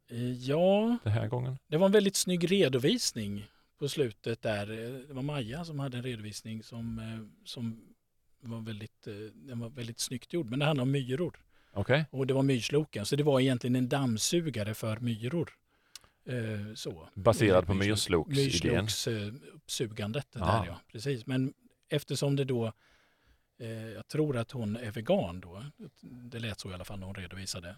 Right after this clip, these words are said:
Speaker 1: så
Speaker 2: Ja.
Speaker 1: ville hon ju inte döda myrorna, utan
Speaker 2: Nej.
Speaker 1: hon skulle samla upp dem och sen släppa ut dem senare där.
Speaker 2: <laughs>
Speaker 1: Så det var liksom en uppsamling av myror där. Det, det var en sådan.
Speaker 2: Ja.
Speaker 1: Eh, nej, men det var,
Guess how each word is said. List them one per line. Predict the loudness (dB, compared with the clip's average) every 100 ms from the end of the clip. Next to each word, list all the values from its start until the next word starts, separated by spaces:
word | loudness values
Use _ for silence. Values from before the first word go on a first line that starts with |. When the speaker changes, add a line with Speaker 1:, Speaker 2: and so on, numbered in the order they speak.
| -12
Speaker 1:
så | -2
Speaker 2:
Ja. | 0 0
Speaker 1:
ville | -2 -4 -2
hon | -2
ju | -2
inte | -4
döda | -4 -2 -2
myrorna, | -2 -6 -14 -20 _
utan | -6 -2 -2
Speaker 2:
Nej. |
Speaker 1:
hon | -4
skulle | -8 -10 -8
samla | -6 -8
upp | -10
dem | -10
och | -10
sen | -8
släppa | -8 -8 -10
ut | -12
dem | -14 -12 -10
senare | -8 -6 -6 -4
där. | -6
Speaker 2:
<laughs> | -6 -10 -10 -10
Speaker 1:
Så | -8
det |
var | -6 -8
liksom | -8
en | -12
uppsamling | -8 -6 -4 -4 -6 -10
av | -12
myror | -14 -16 -16
där. | -20 -20 -20 -20 -20 _ _ _ _
Det, | -14 -12 -12 -12
det | -8
var | -6
en | -6
sådan. | -6 -6 -8 -10 -12 _ _ _ _ _ _
Speaker 2:
Ja. | -2 0 0 -4 -20 -10
Speaker 1:
Eh, | -8 -6 -8 -16 -20 -20 -6
nej, | -2
men | 4
det | 4
var, | 6 6 4 2 -2